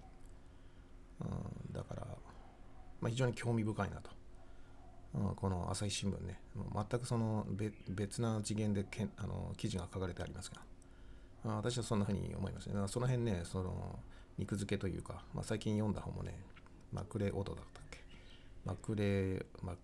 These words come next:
マクレガーじゃない、マクレオド。えー、そのば-、明治維新直後にね、日本にやってきた、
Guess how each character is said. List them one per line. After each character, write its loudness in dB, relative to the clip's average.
マ -2
ク 2
レ 6
ガ 0
ー -2
じ -8
ゃ -8
な -6
い、 -8
マ -4
ク 0
レ 6
オ 6
ド。 -2
え -4
ー、 -8
そ -4
の 0
ば-、 0
明 4
治 2
維 4
新 0
直 2
後 0
に -4
ね、 -4
日 2
本 4
に 2
や 2
っ -2
て -6
き -8
た、 -2